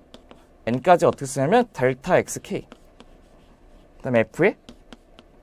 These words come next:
X의 K의 스타라는 것도 확인할 수 있죠. 그래서 이처럼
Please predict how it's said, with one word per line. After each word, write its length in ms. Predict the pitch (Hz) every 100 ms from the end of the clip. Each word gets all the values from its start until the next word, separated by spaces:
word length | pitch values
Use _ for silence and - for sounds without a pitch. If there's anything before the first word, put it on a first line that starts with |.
| - _ _ - - -
X의 400 | 120 - 190 - - - - - - -
K의 380 | - 220 208 220
스타라는 440 | - - 262 254
것도 200 | 160 - 175
확인할 220 | 196 202
수 100 | 131
있죠. 160 | - 156 - - _ - - - - - - - - - _ -
그래서 160 | 156
이처럼 340 | 135 180 233